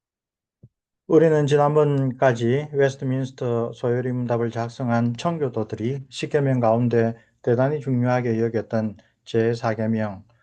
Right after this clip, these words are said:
안식일을 기억하여 그날을 거룩히 지키라 라는 계명에 대한, 어, 아주 자세하고 긴 문답들을 살펴보았습니다.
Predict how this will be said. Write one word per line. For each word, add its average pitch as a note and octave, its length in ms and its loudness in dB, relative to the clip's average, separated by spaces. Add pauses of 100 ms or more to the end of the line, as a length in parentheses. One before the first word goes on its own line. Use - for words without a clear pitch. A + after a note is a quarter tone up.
(180)
안식일을 B2+ 520 0
기억하여 A2+ 500 -2
그날을 G#2+ 360 -2
거룩히 A2 340 -6
지키라 A2+ 560 -4 (640)
라는 A2+ 380 0
계명에 A#2+ 560 2
대한, A#2+ 480 -4 (400)
어, F2+ 340 -14
아주 G2+ 320 -4
자세하고 G#2+ 880 -2 (340)
긴 G#2+ 580 0
문답들을 A#2 840 -2
살펴보았습니다. F#2+ 1080 -6